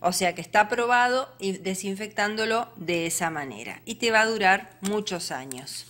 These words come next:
Estos son productos de uso familiar, no se recomienda prestarlos en el sentido de que no llevarlos a otra casa y que los manipulen otras personas, ya que no los cuidarían como nosotros lo hacemos.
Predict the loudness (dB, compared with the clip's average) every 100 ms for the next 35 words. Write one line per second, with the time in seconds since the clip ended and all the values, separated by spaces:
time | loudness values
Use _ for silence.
0 | -20 -20 -18 -16 -16 -18 -20 -4 -2 -2
1 | 0 -2 0 0 0 0 0 0 -2 -4
2 | -6 -4 -8 -6 -2 6 6 6 2 -10
3 | -8 -8 -6 -8 -8 -10 -8 -6 -4 -4
4 | -6 -8 4 6 6 4 -2 -6 -10 -8
5 | -10 -8 -4 -4 -4 -8 -6 -2 0 -2
6 | -4 -2 2 2 0 -6 -2 -2 -2 0
7 | 4 4 2 -6 -6 -10 -10 -10 -12 -8
8 | -6 -4 -4 -4 -6 -4 -4 -2 -2 -2
9 | -2 -2 -2 -2 -2 -2 -2 0 0 0
10 | 0 -2 -4 -6 -8 -8 -8 -8 -8 -6
11 | -4 -4 -6 -8 -12